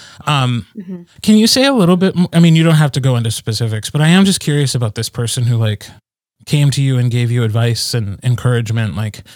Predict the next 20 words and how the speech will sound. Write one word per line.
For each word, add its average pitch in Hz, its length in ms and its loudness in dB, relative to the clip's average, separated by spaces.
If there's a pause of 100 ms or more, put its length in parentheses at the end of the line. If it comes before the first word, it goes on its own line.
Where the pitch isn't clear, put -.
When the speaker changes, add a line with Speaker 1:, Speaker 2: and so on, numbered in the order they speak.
(340)
Speaker 1:
what 185 200 2
was 208 140 4
it 175 80 0
you 175 100 4
were 160 80 2
struggling 139 480 2
with 120 240 0
and, 120 100 -2
like, 110 180 -4
how 131 180 -2
did 135 120 -2
they 117 120 -2
help 110 200 -4
you 98 120 -8
through 92 220 -12
it? 87 180 -18 (1400)
Speaker 2:
Well, 339 560 -4 (140)
part 403 220 -4 (100)
of 427 60 -12
the 320 200 -6